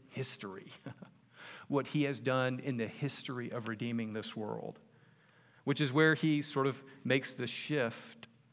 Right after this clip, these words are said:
in verse sixteen through twenty, and he s-, wraps himself up in the story.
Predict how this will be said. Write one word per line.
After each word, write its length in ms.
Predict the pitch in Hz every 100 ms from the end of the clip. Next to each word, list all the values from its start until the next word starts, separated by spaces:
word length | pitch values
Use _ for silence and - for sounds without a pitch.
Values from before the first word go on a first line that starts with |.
| _ _ _ _
in 80 | 123
verse 220 | 120 127 -
sixteen 500 | 139 - - 143 131
through 140 | 113
twenty, 560 | - 160 156 104 113 113 - - - _ _ _ _ _ _
and 100 | 120
he 120 | 123
s-, 180 | 117 -
wraps 360 | 123 120 139 -
himself 380 | 143 135 120 123
up 160 | 113
in 100 | 117
the 80 | 107
story. 720 | - - 113 101 95 90 98